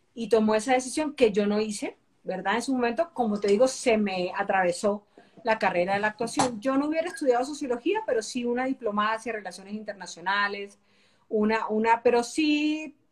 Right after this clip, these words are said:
re-, definitivamente una profesión que tuviera que ver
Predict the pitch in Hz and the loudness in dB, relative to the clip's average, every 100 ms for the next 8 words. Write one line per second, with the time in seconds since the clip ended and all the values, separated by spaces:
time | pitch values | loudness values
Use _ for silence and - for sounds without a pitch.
0 | _ 185 233 240 240 233 233 208 - _ | _ -4 0 2 4 2 -2 -6 -20 _
1 | _ 220 208 254 247 226 240 240 254 254 | _ -2 2 2 0 -4 -2 -2 -2 -4
2 | 269 247 220 220 214 226 214 254 262 214 | -6 -6 -6 -8 -8 -10 -4 -4 -4 -6
3 | 190 208 214 214 269 | -4 -4 0 0 0